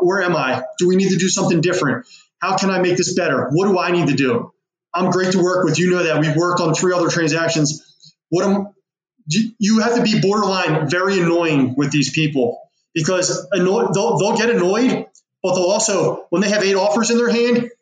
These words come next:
it's gonna be very hard for them to pick up that phone and call me and say, "Mike, you didn't get the deal." Like, it's very hard for them to do that. I know that because it's hard for me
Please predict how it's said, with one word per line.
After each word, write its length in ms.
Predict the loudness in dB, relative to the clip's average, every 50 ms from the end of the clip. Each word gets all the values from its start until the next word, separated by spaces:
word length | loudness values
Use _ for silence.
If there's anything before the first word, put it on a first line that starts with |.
| _ -8
it's 120 | -6 -2
gonna 120 | 0 0 2
be 140 | 2 0 0
very 280 | 0 0 0 0 0
hard 260 | 0 0 0 0 0
for 140 | 0 0 0
them 120 | 0 0 0
to 60 | -2
pick 200 | -2 -4 -2 -2
up 120 | -2 -2
that 200 | -2 -2 -2 -2
phone 200 | 0 0 2 2
and 80 | 0 0
call 220 | 0 0 0 0
me 80 | 2 0
and 100 | 0 0
say, 160 | 0 0 0
"Mike, 320 | 0 0 0 0 -2 -4 -6 -8 -16 _ _ _ -4
you 100 | -2 0
didn't 180 | 0 0 0 0
get 180 | 0 -2 0
the 100 | 0 0
deal." 440 | 0 0 2 2 2 0 -2 -4 -4 -4
Like, 240 | -2 -2 -2 -2 -4 -10 _ _ _ _ _ _ _ _ _ _ _ _ _ _ -8 -6
it's 120 | -4 -4
very 360 | -2 -2 -2 0 0 0 0
hard 300 | 0 0 0 0 0 0
for 100 | 0 0
them 160 | 0 0 0
to 80 | 0 0
do 160 | 2 0 0
that. 280 | 0 0 0 0 0 0 0
I 180 | 0 0 0
know 120 | 0 0 0
that 180 | 0 0 -2 -2
because 320 | -2 -2 -2 -2 -2 -2
it's 200 | -2 -2 -2 -2
hard 240 | -2 -2 -2 -2 -2
for 120 | 0 0 0
me 500 | 2 2 0 0 0 0 -2 -2 -4